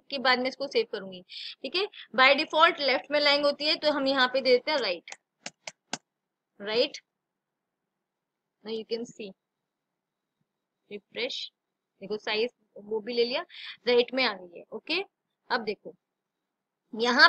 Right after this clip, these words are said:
पे आप align का जो value है वो center दोगे तो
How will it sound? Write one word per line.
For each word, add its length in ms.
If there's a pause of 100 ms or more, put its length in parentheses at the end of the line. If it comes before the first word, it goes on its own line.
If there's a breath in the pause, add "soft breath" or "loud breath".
पे 80
आप 220
align 360
का 120
जो 140 (380)
value 400
है 120 (580 loud breath)
वो 140
center 480
दोगे 360 (680)
तो 140